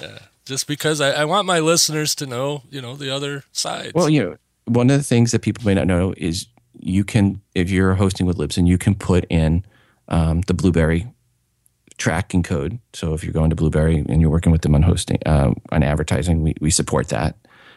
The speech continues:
Speaker 2: So, you know, we, we, we don't try to exclude. We support the Blueberry tracking code and the,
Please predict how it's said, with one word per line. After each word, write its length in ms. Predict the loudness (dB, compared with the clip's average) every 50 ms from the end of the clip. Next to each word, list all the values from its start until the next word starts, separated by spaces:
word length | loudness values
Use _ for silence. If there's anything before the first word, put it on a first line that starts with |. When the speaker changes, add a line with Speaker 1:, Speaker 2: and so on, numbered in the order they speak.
| _ _
Speaker 2:
So, 300 | -6 -2 0 0 2 2
you 80 | 2 4
know, 80 | 4 4
we, 160 | 4 2 2 2
we, 180 | 0 0 0 -2 _ _ _ _ 0
we 60 | 2
don't 260 | 4 4 4 2 0 _ _ _ _ -20 -20 _ _
try 200 | -4 0 2 2
to 100 | 2 2 2
exclude. 520 | 0 -2 -6 -4 0 0 2 2 2 2
We 100 | 0 -2
support 520 | -2 -2 -4 -4 -4 -4 -2 -2 -2 -2
the 80 | -4 -6
Blueberry 480 | -6 -2 0 2 4 4 4 4 2 2
tracking 380 | 0 -2 -2 -2 0 0 -2 0
code 260 | 0 0 2 2 2
and 180 | 2 2 2
the, 240 | 0 0 -2 -4 -4